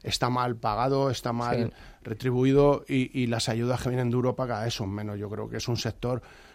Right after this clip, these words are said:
Speaker 1: que se va a quedar en, en grandes productores y se van a eliminar los pequeños.
Speaker 2: Es una pena,
Speaker 1: Nosotros
Speaker 2: ¿eh?
Speaker 1: decidimos
Speaker 2: Ujú.
Speaker 1: cambiar el, el, el cultivo y hemos, iniciamos hace siete años, eh, la plantación de pistacho.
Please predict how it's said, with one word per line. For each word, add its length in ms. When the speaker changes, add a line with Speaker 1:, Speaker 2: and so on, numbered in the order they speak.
Speaker 1:
que 140
se 120
va 100
a 40
quedar 300
en, 240
en 240
grandes 400
productores 800
y 120
se 100
van 120
a 40
eliminar 320
los 120
pequeños. 460
Speaker 2:
Es 80
una 140
pena, 260
Speaker 1:
Nosotros 160
Speaker 2:
¿eh? 80
Speaker 1:
decidimos 540
Speaker 2:
Ujú. 60
Speaker 1:
cambiar 380
el, 340
el, 460
el 300
cultivo 640
y 540
hemos, 380
iniciamos 500
hace 180
siete 320
años, 380
eh, 200
la 120
plantación 420
de 80
pistacho. 560